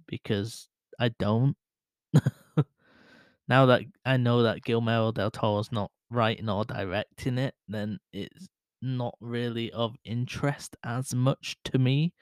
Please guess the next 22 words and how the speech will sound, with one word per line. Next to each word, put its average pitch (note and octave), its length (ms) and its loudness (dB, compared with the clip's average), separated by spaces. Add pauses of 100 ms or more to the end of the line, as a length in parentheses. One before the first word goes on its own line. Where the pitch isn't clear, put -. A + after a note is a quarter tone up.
(580)
I B2+ 80 0
mean, C3+ 220 6
I'll B2 100 8
still C3 300 8
watch - 320 4
it - 100 0
because - 340 0
I G2+ 100 2
absolutely F#2 560 -2
adore A2+ 340 4
the A2 120 2
ride A2+ 460 2
and A2 140 -4
the A2+ 60 -4
story, C#3 640 2 (420)
but G2+ 320 -2 (1160)
I B2+ 80 0
would A#2 180 6
have A#2 40 -4
been A2+ 140 6
more A2 260 6
hyped - 560 -2